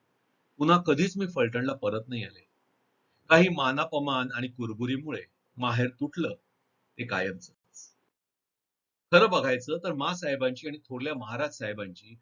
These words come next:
दोघांचीही आई निंबाळकर घराण्यातली. आबा हेही निंबाळकर घराण्यातलेच, पण आदिलशाहीचे मानाचे सरदार म्हणून धन्यता मानणारे. त्यांच्या शौर्याबद्दल कधीच कोणाला संशय नव्हता, पण त्यांच्या रक्तात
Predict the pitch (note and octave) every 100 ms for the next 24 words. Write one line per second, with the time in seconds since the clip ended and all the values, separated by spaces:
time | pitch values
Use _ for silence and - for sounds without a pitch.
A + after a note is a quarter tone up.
0 | _ _ _ A2+ C#3 C3 - D#3+ F3 F#3+
1 | F3+ A#3+ B2+ G2+ F2 _ _ _ C3 B2+
2 | A#2 B2 C#3 D#3 A2+ G2 F#2 - _ _
3 | _ _ _ _ _ _ _ G#2 G2 B2+
4 | C#3 C3+ F3 F#3+ D#3+ F3 G#3+ G#3+ F3 A#2+
5 | A2 G#2 _ _ - _ _ _ _ _
6 | _ _ _ E3 E3+ B2+ C3 G3 F3+ F3+
7 | F3 E3+ C3 A#2 D3 E3+ E3+ - G#2+ A#2
8 | D3+ B2+ C#3 B2 F#2 A2+ A#2+ A2 G2 -
9 | _ _ _ _ _ _ _ _ _ F3+
10 | G#3 B3 - E3+ D#3 A#3 A3+ B3+ B3 F#3
11 | D#3 G#3+ G#3+ A3 A3+ G3 E3+ C#3+ A#2+ C#3
12 | A#2+ G2 _ _ _ _ _ _ _ _
13 | _ B2 A#2+ B2 A#2 A2+ G#2 - F3